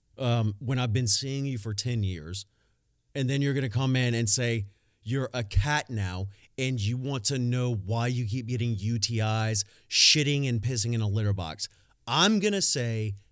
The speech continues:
"Get out of my office right now." That's what a common sense person would do. Actually, I'm gonna take that back because I know what somebody could come back with me as. I know what, and then I'm gonna come right back at you with this. If, if somebody came into my office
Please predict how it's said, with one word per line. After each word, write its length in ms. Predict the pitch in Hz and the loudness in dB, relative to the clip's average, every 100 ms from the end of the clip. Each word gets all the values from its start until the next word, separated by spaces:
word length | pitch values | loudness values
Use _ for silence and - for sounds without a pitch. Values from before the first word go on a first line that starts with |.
| _ _ _ _ - 98 | _ _ _ _ -20 -10
"Get 180 | - 90 | -6 -6
out 160 | 80 | -10
of 100 | 82 | -14
my 120 | 78 69 | -16 -16
office 540 | 64 92 92 - - - _ _ _ _ 101 | -16 -14 -6 -6 -6 -10 _ _ _ _ -14
right 260 | 90 78 76 | -12 -10 -12
now." 280 | 62 52 98 _ _ _ _ _ - | -16 -16 -20 _ _ _ _ _ -14
That's 440 | 92 139 180 - | -4 0 0 -2
what 260 | 170 196 202 | -2 -6 -2
a 100 | 196 | -2
common 520 | 185 - 151 143 151 | -2 -6 -4 -2 -2
sense 320 | 165 - 107 101 | 0 0 0 -4
person 360 | - 101 104 | -4 -4 -2
would 160 | 107 101 | -4 0
do. 240 | 175 127 - _ _ - | 0 0 -4 _ _ 0
Actually, 320 | 233 220 226 | 0 2 -2
I'm 80 | 175 | -2
gonna 100 | 185 | -2
take 180 | 190 190 | -2 -2
that 180 | 196 170 | -4 -4
back 220 | 123 123 - _ - | -4 -6 -12 _ -8
because 240 | 135 156 | -2 0
I 100 | 156 | 0
know 200 | 160 165 | 0 0
what 220 | 165 175 | 0 0
somebody 200 | - 147 | 0 -2
could 140 | 123 110 | -2 -2
come 160 | 120 | -2
back 240 | 110 101 98 | 0 -2 -4
with 140 | 95 | -8
me 100 | 87 | -12
as. 300 | 71 64 - - _ _ _ _ | -12 -10 -12 -12 _ _ _ _
I 100 | 127 | -4
know 300 | 131 127 131 | -2 0 0
what, 300 | 135 131 123 _ _ _ _ | -2 -2 -4 _ _ _ _
and 140 | 156 | 0
then 60 | 175 | 2
I'm 80 | 180 | 0
gonna 80 | |
come 180 | - 156 | -2 0
right 160 | 147 120 | 0 2
back 200 | 131 120 | 0 0
at 120 | 101 | -4
you 80 | 101 | -6
with 120 | 98 | -6
this. 180 | 101 - - - | -6 -8 -16 -14
If, 160 | - 127 - - | -8 -8 -6 -6
if 220 | 127 98 | -4 0
somebody 360 | - 156 170 | -2 -2 -6
came 280 | 107 120 123 | -6 -4 -6
into 300 | - 110 98 | -4 -2 0
my 220 | 104 101 | 0 0
office 540 | 95 95 87 82 73 | -2 -4 -6 -6 -6